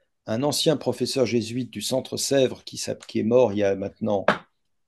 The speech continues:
je sais pas, il y a bien dix ans, qui s'appelait le père Jean-Yves Calvez. Et le père Jean-Yves Calvez disait à ses étudiants,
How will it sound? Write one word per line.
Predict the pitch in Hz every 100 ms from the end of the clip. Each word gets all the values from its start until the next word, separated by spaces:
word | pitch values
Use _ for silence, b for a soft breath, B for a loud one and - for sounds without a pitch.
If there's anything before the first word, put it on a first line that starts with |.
| _ _ _
je | - 107
sais |
pas, | 120 113
il |
y | 98
a |
bien | 107 110
dix | 107 120
ans, | 156 156
qui | -
s'appelait | - 107 135
le | 113
père | 110 107
Jean-Yves | 104 139 147 -
Calvez. | 117 107 110 165 127 127 _ _ _ _ _ b - -
Et | 113
le | 135
père | 160 160
Jean-Yves | 147 165 -
Calvez | 127 123 160 160
disait | 131 131 160
à |
ses | - 123 113
étudiants, | 127 - 104 123 156 165